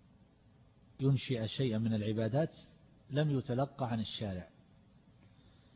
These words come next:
فالحاصل أن النبي صلى الله عليه وسلم سأله ثم أقره. والجواب عن هذا وعن نظائره، مثل الرجل اللي قال بعد ما قال: "سمع الله لمن حمده"، فسمع النبي صلى الله عليه وسلم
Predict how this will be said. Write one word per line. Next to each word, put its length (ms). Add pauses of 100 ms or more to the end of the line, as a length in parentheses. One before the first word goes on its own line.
(520)
فالحاصل 420
أن 120
النبي 120
صلى 160
الله 120
عليه 100
وسلم 220
سأله 520
ثم 360
أقره. 680 (1800)
والجواب 400
عن 140
هذا 400 (800)
وعن 340
نظائره، 680
مثل 220
الرجل 360
اللي 140
قال 260
بعد 240
ما 160
قال: 260
"سمع 300
الله 280
لمن 220
حمده"، 440
فسمع 720
النبي 140
صلى 180
الله 100
عليه 100
وسلم 120